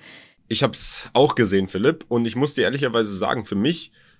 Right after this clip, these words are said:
stand fest, bevor ich überhaupt dieses Interview gesehen hab. Das war einfach nur die finale Bestätigung für mich.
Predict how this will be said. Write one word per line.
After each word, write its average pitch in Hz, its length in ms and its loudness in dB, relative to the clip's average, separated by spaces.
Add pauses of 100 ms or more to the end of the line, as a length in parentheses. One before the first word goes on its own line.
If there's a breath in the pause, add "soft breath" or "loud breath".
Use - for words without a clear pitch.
stand 110 460 -4
fest, - 520 -2
bevor 110 300 -6
ich 143 100 -6
überhaupt 104 280 -4
dieses 90 180 -4
Interview 95 380 -6
gesehen 78 320 -10
hab. 78 160 -18
Das - 160 -6
war 107 120 0
einfach 131 280 -4
nur 120 160 -2
die 117 320 -6 (200 soft breath)
finale 123 680 2
Bestätigung 107 600 -2
für 85 140 -10
mich. 87 320 -8